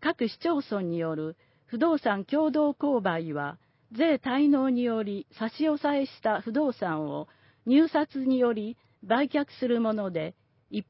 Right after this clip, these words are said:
般の方も参加できます。参加方法など、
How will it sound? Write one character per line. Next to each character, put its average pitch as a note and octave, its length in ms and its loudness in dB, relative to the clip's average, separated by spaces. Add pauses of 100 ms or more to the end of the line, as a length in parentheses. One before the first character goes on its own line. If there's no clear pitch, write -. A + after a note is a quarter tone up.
般 D4 220 6
の C#4+ 100 6
方 C#4 240 -2
も G3+ 120 -2
参 G3+ 240 -6
加 F#3 120 -4
で F3 120 -4
き E3 180 -6
ま D#3 140 -6
す。 - 60 -20 (1300)
参 D#4+ 220 6
加 D#4 160 2
方 D4+ 240 2
法 F3 300 -2
な F3 160 -4
ど、 D3+ 260 -6